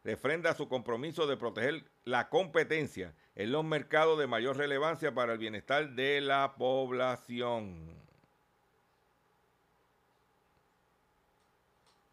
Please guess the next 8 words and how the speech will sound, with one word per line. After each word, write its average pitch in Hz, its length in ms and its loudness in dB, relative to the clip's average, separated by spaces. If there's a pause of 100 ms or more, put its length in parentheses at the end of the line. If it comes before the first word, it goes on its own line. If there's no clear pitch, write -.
(520)
Ay, 110 440 0
ay, 78 300 -10
ay, 92 360 -8
ay, - 0 -
ay, 52 300 -20
ay, 73 300 -18
ay, 50 260 -20
ay. - 500 -20